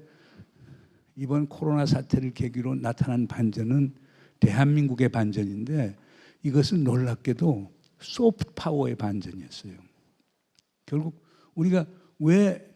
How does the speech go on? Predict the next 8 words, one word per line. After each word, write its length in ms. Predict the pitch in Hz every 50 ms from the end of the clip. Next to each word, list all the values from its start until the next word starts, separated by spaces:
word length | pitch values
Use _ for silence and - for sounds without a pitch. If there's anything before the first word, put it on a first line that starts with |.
| - _
성공했는가? 920 | - - - 190 185 165 165 151 131 131 123 113 107 101 95 101 95 - - _ _ _ _ _ _ _ _ _ -
뭐 240 | - - 175 170 151 - - _
제일 320 | - - - 127 165 190 185
중요한 460 | - - 151 143 131 131 139 139 131
것은 420 | 135 131 - - 180 180 180 156 -
제가 240 | - 147 143 139
볼 160 | 139 131 123 113
때는 440 | - - 110 117 139 147 135 135